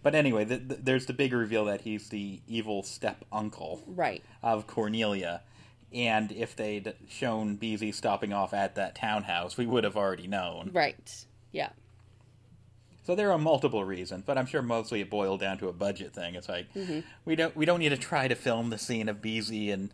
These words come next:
Speaker 1: Towser on a helicopter. We can get the same information out in another way.
Speaker 2: Right. <laughs>
Speaker 1: Because that was originally, uh, the, it was gonna be in the helicopter where they, they did the back and forth that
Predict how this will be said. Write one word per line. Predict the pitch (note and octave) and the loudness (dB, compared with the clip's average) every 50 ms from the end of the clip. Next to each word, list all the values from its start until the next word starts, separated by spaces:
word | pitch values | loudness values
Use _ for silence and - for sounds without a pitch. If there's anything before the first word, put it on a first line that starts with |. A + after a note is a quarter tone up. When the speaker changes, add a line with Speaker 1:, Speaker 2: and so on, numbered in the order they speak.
| - - - | -12 -20 -4
Speaker 1:
Towser | - - A2 G#2+ A2+ A2+ G#2 A2 G#2+ G2+ | 0 0 2 4 2 2 2 0 0 2
on | G2+ G2 F#2+ | 0 0 0
a | |
helicopter. | - G#2 G2+ G2 G2+ - - F2+ F#2 G#2+ - - G#2 | -2 -2 -2 -2 -2 -2 -2 -4 -4 -4 -4 -6 -6
We | A2+ A#2+ | -4 -4
can | - C#3+ B2+ | -4 -4 -2
get | A#2 C3+ B2+ | -2 -2 -2
the | B2 A2+ | -2 -4
same | - - C3+ B2 A#2 A#2 | 0 2 2 2 4 2
information | A2 G#2+ - A2+ G#2 G#2 G#2 G#2 - A2 G2 | 0 -2 -2 -2 -2 -2 -2 -2 -4 -4 -4
out | - G2+ G2+ G2 G2 F#2+ - - | 0 0 2 2 0 -2 -4 -8
in | A2 A2 G#2 | -6 -4 -4
another | G2+ G2+ G#2 G2+ G2 G2+ G#2 | -2 0 0 0 0 0 -2
way. | G2+ F#2+ - A#2+ A2+ A#2 - - E3 | -4 0 0 0 0 0 -2 -2 0
Speaker 2:
Right. | F3+ D#3 C3+ B2+ - - - - | 0 0 0 -2 -8 -6 4 4
<laughs> | E4+ D4+ - F4+ F#4 F4+ - F#4 F#4 - D#4+ E4 - C#4+ D4+ - - C#4 - - B3+ - - D4+ - - - - - - - - - | 4 6 8 8 8 10 10 8 8 8 4 4 4 2 0 0 -2 -2 -2 -4 -4 -4 -6 -10 -8 -8 -12 -10 -10 -12 -12 -8 0
Speaker 1:
Because | - C#3 C3 | 2 6 6
that | C#3 C#3+ C#3 | 8 6 6
was | C#3+ B2+ A#2+ B2+ - - - - | 4 0 0 -2 -10 -14 -4 -2
originally, | A#2+ A2+ B2 A#2 A2 A#2+ A2+ G#2+ G#2+ G#2+ G#2+ G#2 | 0 2 2 0 0 0 0 0 2 2 2 2
uh, | G#2 G2+ G2 G2 | 2 2 2 0
the, | F#2 - G2+ G2+ G2 - - | 0 -4 -6 -6 -6 -8 -6
it | B2+ B2 - | -6 -6 -2
was | C3 B2 A#2+ - | 0 -2 0 2
gonna | - B2+ A#2 | 0 0 0
be | G#2 A#2+ A2+ | 0 0 0
in | A#2+ A#2 A2+ | 2 2 2
the | G#2+ | 2
helicopter | - - B2 A#2 A2 G#2+ - G2 F2+ F#2 - - G2 F#2 | 4 4 4 4 4 2 2 2 2 2 0 0 -4 -2
where | F#2+ F#2 F2+ F#2 F2+ - | -2 -2 -2 -4 -4 -4
they, | - G#2+ G#2 G2 | -2 -2 -2 -2
they | - A2 A2+ G#2 G2+ | -2 -2 0 0 0
did | G2 - - A2 G2 G2+ | -2 -2 -6 -6 -6 -4
the | G#2+ G2+ F#2+ F#2+ | -4 -4 -4 -2
back | - G#2+ G2 F#2 - | 0 0 0 0 -2
and | G#2+ G2 | -4 -8
forth | - - G2 G2 F#2+ F#2 F2+ - | -6 -6 -4 -4 -4 -4 -4 -4
that | A2 G2 - | -4 -4 -4